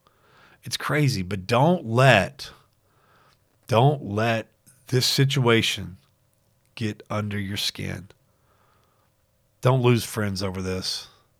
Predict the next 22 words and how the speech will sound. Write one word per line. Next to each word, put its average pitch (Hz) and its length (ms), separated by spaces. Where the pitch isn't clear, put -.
Don't 127 220
do 92 200
it. 92 160
Don't, 123 320
don't 135 220
get 135 200
baited. 117 500
Don't 104 160
get 101 160
baited. 92 400
Just - 240
know 110 220
that 98 160
God's 107 300
in, 107 200
God's 120 360
in 107 100
control, 101 480
whoever 117 760
he 101 160
chooses 101 520
to, 95 260